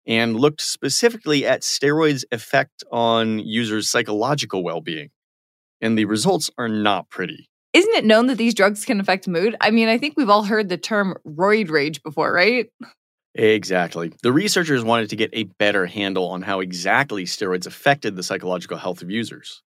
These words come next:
Speaker 2: Okay, so they wanted to break down the anecdotes and find actual data, in other words.
Speaker 1: It's a very science-y thing to do, right? So
Speaker 2: <laughs>
Speaker 1: the study included one hundred eighteen male steroid users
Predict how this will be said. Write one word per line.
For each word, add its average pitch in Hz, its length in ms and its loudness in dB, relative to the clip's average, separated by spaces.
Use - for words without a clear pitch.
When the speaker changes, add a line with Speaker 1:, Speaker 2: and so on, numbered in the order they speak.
Speaker 2:
Okay, 185 320 4
so 175 240 0
they 170 160 0
wanted 175 320 -2
to 175 80 -6
break 175 220 -2
down 170 160 0
the 147 120 -2
anecdotes 156 440 -2
and 175 100 -10
find 143 200 -2
actual 143 440 -12
data, 170 340 0
in - 80 -8
other 78 200 -8
words. - 440 -16
Speaker 1:
It's - 80 -6
a 95 120 4
very 113 280 4
science-y 143 640 2
thing 143 180 2
to 139 100 2
do, 135 220 4
right? 123 320 0
So 131 180 6
Speaker 2:
<laughs> - 0 -
Speaker 1:
the 123 280 -4
study 135 340 0
included 104 520 -2
one 117 260 2
hundred 170 320 -2
eighteen 117 540 -2
male 110 320 2
steroid 90 380 0
users 87 420 -6